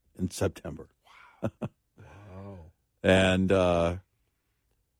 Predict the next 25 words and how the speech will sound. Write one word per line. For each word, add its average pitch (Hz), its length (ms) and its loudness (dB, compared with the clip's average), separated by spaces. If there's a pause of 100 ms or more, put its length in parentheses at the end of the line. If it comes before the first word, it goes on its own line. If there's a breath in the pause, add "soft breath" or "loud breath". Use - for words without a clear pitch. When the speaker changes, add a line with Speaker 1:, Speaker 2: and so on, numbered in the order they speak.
(320)
Speaker 1:
I 110 180 6
always 110 240 0
say 113 200 0
we 95 180 0
adopted 87 400 0
her, 92 180 2
but 90 180 -6
really 90 220 0
she 101 220 -2
adopted 80 420 -2
us. 71 320 -12 (880)
And 92 80 -6
she's 90 480 -6 (1200)
such 104 320 2
a 80 60 -10
joy 80 460 -2 (440)
and 82 140 -6
has 78 120 -6
been 85 260 -4
such - 300 -4
a - 40 -14
blessing. 90 460 -8 (1300)
But, 101 320 6 (3000)
and, 127 240 4
and 131 720 -2